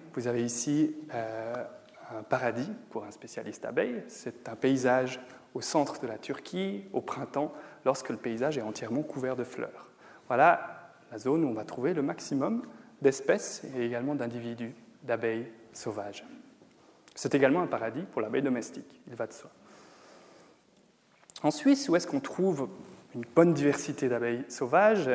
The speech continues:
Il s'agit, euh, principalement des endroits à basse altitude où on a une bonne diversité de fleurs. Donc, il y en a partout, véritablement partout, également sur le plateau suisse,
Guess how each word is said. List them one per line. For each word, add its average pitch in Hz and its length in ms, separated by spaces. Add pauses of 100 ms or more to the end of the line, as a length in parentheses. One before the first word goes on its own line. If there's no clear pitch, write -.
(140)
Il 131 100
s'agit, 175 600 (120)
euh, 123 440 (720)
principalement 143 600
des 117 300 (140)
endroits 113 260
à 110 60
basse 117 200
altitude 247 580 (240)
où 247 320
on 131 120
a 165 80
une 190 100
bonne 160 180
diversité 131 520
de - 40
fleurs. - 380 (340)
Donc, - 240 (920)
il 147 80
y - 20
en 127 60
a 120 60
partout, - 360 (400)
véritablement 113 520
partout, 220 380
également 123 460
sur 123 160
le 113 60
plateau 117 260
suisse, - 380